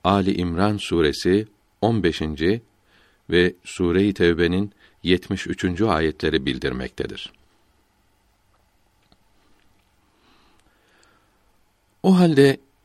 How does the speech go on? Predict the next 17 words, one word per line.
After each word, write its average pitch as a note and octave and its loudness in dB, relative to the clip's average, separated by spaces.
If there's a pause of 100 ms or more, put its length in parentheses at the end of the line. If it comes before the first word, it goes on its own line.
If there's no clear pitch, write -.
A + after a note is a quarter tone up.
İslamiyet, G2+ 0 (720)
dünya G#2 2
ve F#2 0
ahiretteki F2 0
bütün C#3+ -2
saadetleri F2 -2
ele F#2 0
geçirten F#2+ -2
bir D#2+ -2
sermayedir. C2+ -4 (1300)
İslamiyetin C3+ 2
dışında F#2+ 2
aranılacak, E2+ -4 (300)
imrenilecek F#2 0
hiçbir D3 0
iyilik F2 -2
yoktur. - -10